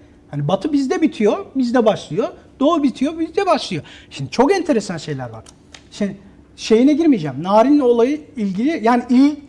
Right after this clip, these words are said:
insanların, hukukun, devletlerin konulara ilgisinden bahsedeceğim. Narin olayına hepimiz üzüldük. Tamam, üzülüyoruz. İnsan olarak üzülüyoruz. Bilmiyoruz kim suçlu, kim değil bilmiyoruz. Tamam,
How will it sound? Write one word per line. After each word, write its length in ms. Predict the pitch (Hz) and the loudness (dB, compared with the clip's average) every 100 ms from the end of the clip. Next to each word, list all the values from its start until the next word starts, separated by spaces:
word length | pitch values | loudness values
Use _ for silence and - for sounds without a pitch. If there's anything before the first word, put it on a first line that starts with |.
| - - _ | -20 -20 _
insanların, 760 | 233 226 - 294 285 311 320 233 - - | -2 -2 2 4 6 6 4 0 -6 -2
hukukun, 760 | 240 226 285 - - 311 208 143 - - _ _ _ - 139 | -2 4 4 4 2 2 2 -6 -20 -20 _ _ _ -12 -2
devletlerin 880 | 196 226 269 - 277 277 294 - - _ _ _ _ _ - | 0 2 0 -2 -2 2 0 -2 -14 _ _ _ _ _ -20
konulara 520 | - 202 254 285 330 | -4 2 4 6 4
ilgisinden 600 | 285 247 - 277 285 294 | 4 0 0 2 4 4
bahsedeceğim. 560 | 233 - 165 131 - 110 _ _ | 2 -2 -10 -10 -14 -18 _ _
Narin 320 | 196 269 320 | 2 4 4
olayına 400 | 339 262 226 277 | 0 0 0 2
hepimiz 360 | 320 320 294 277 | 0 2 0 0
üzüldük. 500 | 277 269 226 170 - - _ _ - | 0 -2 -2 -8 -18 -20 _ _ -16
Tamam, 300 | 185 233 233 | -8 -6 -6
üzülüyoruz. 580 | 185 202 175 165 - _ _ - | -8 -8 -8 -12 -18 _ _ -18
İnsan 320 | 165 - 185 | -16 -14 -12
olarak 300 | 170 156 202 | -12 -12 -12
üzülüyoruz. 500 | 190 160 139 117 - - _ _ _ _ _ _ _ - | -16 -14 -14 -16 -20 -20 _ _ _ _ _ _ _ -6
Bilmiyoruz 440 | 190 254 180 143 | 2 2 2 -6
kim 140 | - | -10
suçlu, 300 | 208 - - 202 | -12 -14 -18 -12
kim 180 | 208 180 | -10 -8
değil 180 | 196 | -10
bilmiyoruz. 500 | 160 143 117 123 - _ _ _ | -8 -10 -12 -20 -20 _ _ _
Tamam, 260 | 202 147 | -12 -12